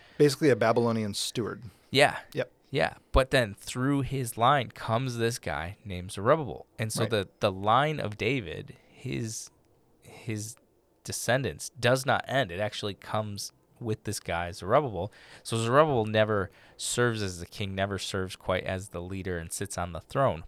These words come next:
Speaker 2: But we see God is giving him, or saying that he is the signet ring. God is,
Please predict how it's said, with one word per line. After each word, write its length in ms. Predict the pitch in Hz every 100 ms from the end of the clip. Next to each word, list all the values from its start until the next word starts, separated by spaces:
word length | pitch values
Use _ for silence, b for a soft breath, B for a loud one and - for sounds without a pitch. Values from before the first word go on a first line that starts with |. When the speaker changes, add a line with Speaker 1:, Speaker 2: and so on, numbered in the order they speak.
| -
Speaker 2:
But 240 | 156 151
we 100 | 107 101
see 260 | - 101
God 260 | 95 117 117
is 160 | 87 - _
giving 340 | 143 151 143 110
him, 320 | 101 90 90 b b b b b -
or 180 | 101 98 -
saying 340 | - - 127 113
that 120 | -
he 280 | - 143 139
is 140 | 113
the 60 | 101
signet 360 | - 98 92
ring. 340 | - 113 90 90 b b b _ -
God 200 | 110 107
is, 340 | 92 -